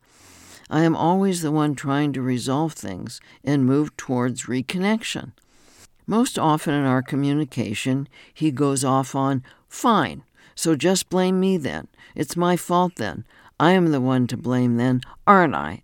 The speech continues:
And on and on about blame with no resolution until days later, if at all. I truly do not feel like I'm blaming him. I express to him that it's not at all about blame,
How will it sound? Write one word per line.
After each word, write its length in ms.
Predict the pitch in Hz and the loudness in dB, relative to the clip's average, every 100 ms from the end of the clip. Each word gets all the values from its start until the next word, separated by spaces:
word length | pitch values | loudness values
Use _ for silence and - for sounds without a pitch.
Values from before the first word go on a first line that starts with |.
| - | -4
And 160 | 123 | -4
on 320 | - 131 143 147 | -2 -2 0 -2
and 140 | 147 | -2
on 420 | - 127 123 117 - - - | -2 -2 0 -2 -6 -20 -6
about 440 | 127 131 139 135 | -4 0 -2 -2
blame 340 | 135 135 127 131 | -2 0 2 0
with 160 | 131 | 0
no 320 | 127 131 139 | 0 2 2
resolution 840 | 160 170 170 175 180 180 - 90 104 - - - | 2 2 0 -2 -2 -2 -4 -8 -10 -14 -20 -6
until 380 | - 127 139 131 | -4 -2 -2 -2
days 420 | 117 135 156 151 | 0 2 2 0
later, 460 | 180 180 123 107 - _ - | 0 0 -2 -4 -10 _ -6
if 260 | 135 131 | -4 -2
at 100 | 139 | -2
all. 380 | 135 120 113 117 _ _ _ _ _ _ _ _ _ - | -2 -2 -4 -8 _ _ _ _ _ _ _ _ _ -4
I 140 | 131 | -4
truly 480 | 127 - 170 180 185 | -2 0 2 2 0
do 160 | 160 | 0
not 280 | 156 160 156 | 0 0 -2
feel 240 | - 180 180 | -6 -4 -2
like 280 | 156 156 | -2 -2
I'm 160 | 170 180 | -4 -4
blaming 460 | 180 196 269 160 117 | -2 0 0 0 0
him. 320 | 117 - - _ _ _ - - - - | -2 -6 -14 _ _ _ -20 -20 -20 -6
I 120 | 131 | -2
express 480 | 135 - - 156 160 | -2 -2 -2 -2 -2
to 100 | 147 | -2
him 300 | 143 151 160 | 0 0 0
that 200 | 123 123 | 0 -2
it's 220 | 127 - | -4 -4
not 260 | 131 143 - | -2 -2 -2
at 140 | 123 - | -6 -4
all 300 | - 160 185 | 0 2 2
about 320 | 165 156 151 | 0 -2 -2
blame, 400 | 151 151 120 107 | -2 0 0 -4